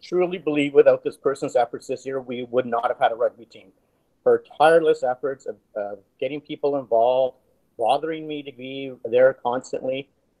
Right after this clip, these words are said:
it made the difference of us having the team. She became a true leader and made sure that we fielded a great team. Her game has improved immensely over the years,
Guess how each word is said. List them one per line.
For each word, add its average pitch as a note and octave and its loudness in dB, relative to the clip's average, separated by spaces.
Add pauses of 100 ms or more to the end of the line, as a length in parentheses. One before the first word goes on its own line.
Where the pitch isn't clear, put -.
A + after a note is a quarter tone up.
it - -6
made B2 -2
the C3 2
difference B2 0
of A#2 4
us A#2 2
having A2+ -2
the A2 -10
team. E2+ -14 (320)
She B2+ -16
became B2 -6
a A#2+ -4
true E3 0
leader C#3+ 2
and A2 -6
made A#2 0
sure B2+ 4 (260)
that A#2 4
we A2+ -4
fielded A2+ 0
a - -6
great G#2+ -2
team. F#2 -10 (800)
Her B2 -4
game C#3 0
has D#3 0
improved C3 0
immensely C3 2
over A2+ 4
the G#2+ -8
years, G2 -4